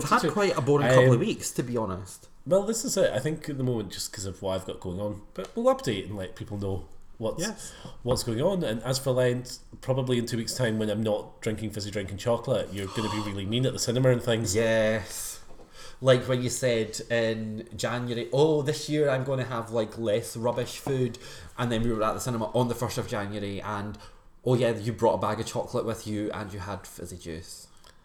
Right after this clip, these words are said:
Speaker 1: We didn't have fizzy juice.
Speaker 2: We did.
Speaker 1: No, we had, uh, my slushies.
Speaker 2: No, we didn't, 'cause it wasn't working.
Speaker 1: Was it not?
Speaker 2: No.
Speaker 1: Uh, yeah, in all fairness, that's my fallback for why we have fizzy juice, though, <laughs> 'cause the slushy machine's not working. Um, I don't think that's a fair assumption on me.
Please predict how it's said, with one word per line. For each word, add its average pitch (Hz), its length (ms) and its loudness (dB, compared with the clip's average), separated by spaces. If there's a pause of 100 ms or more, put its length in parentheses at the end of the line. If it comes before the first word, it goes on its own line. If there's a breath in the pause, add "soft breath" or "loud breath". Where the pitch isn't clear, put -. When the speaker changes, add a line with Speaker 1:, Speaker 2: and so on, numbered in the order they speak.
(720 soft breath)
Speaker 1:
We 117 100 -2
didn't 104 200 -6
have 101 120 -6
fizzy 90 220 -8
juice. 90 240 -10 (180)
Speaker 2:
We 110 80 -10
did. 131 200 -6 (100)
Speaker 1:
No, 101 200 -8
we 95 100 -8
had, 101 200 -8
uh, 98 100 -4
my 92 140 -8
slushies. - 640 -12
Speaker 2:
No, 107 200 0
we 107 100 -2
didn't, 107 260 -4
'cause 104 120 -6
it 101 80 -6
wasn't 95 220 -4
working. 101 280 -10 (340 loud breath)
Speaker 1:
Was 110 140 -10
it - 20 -6
not? 120 300 -6 (160 soft breath)
Speaker 2:
No. 107 220 0
Speaker 1:
Uh, 107 120 2 (140)
yeah, 151 240 10
in 156 120 6
all 185 100 8
fairness, 143 260 4
that's 131 200 6
my 143 80 8
fallback 120 420 8
for 113 80 -2
why 101 260 2
we 98 100 -2
have 110 140 2
fizzy 127 240 2
juice, 127 280 6
though, 160 260 12
<laughs> 143 260 12
'cause - 200 6 (140)
the 139 60 10
slushy - 380 8
machine's 131 360 6
not 127 160 12
working. 120 520 10 (640 loud breath)
Um, 123 240 6
I 120 40 4
don't 139 160 8
think 143 140 0
that's 139 180 4
a 139 60 2
fair 127 460 10
assumption 113 480 0
on 101 120 0
me. 92 180 -6